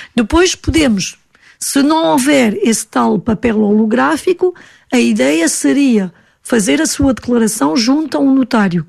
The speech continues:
seja em Portugal, seja em França. É verdade que é um acto a pagar, mas que vale a pena. Vale a pena porque, de uma vez para todas, o, o, o testamento tem vocação a ser reconhecido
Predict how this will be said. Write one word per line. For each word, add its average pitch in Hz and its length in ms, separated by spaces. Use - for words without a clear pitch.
seja 226 380
em 226 80
Portugal, 262 640
seja 247 420
em 285 120
França. 208 420
É 214 120
verdade 220 540
que 247 140
é 214 40
um 214 220
acto 220 480
a 202 80
pagar, 254 540
mas 233 220
que - 140
vale 247 320
a 247 60
pena. 214 400
Vale 214 280
a - 20
pena 285 320
porque, 240 600
de 208 120
uma 233 160
vez 226 180
para 208 220
todas, 269 560
o, 247 300
o, 226 220
o 208 60
testamento 247 800
tem 277 500
vocação 254 720
a 240 60
ser 254 520
reconhecido 262 920